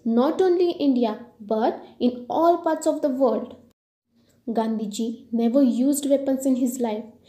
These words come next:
and yet he won the India's independence by method of non-violence. He had millions of staunch of followers.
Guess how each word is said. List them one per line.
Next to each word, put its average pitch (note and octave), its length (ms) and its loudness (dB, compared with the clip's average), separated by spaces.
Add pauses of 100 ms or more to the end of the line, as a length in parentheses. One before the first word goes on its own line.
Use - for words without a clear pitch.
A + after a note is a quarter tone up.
(160)
and D4 200 4
yet F#4+ 200 2
he F4 120 4
won D#4 300 2
the E4 140 2
India's D4 340 4
independence C4+ 640 0
by B3 140 -4
method A#3+ 400 0
of B3 140 -2
non-violence. A3 800 -2 (140)
He - 480 0
had D#4+ 180 4
millions D#4+ 500 4
of F#4 140 0
staunch C#4+ 360 0
of C#4 220 -2
followers. A3 600 -2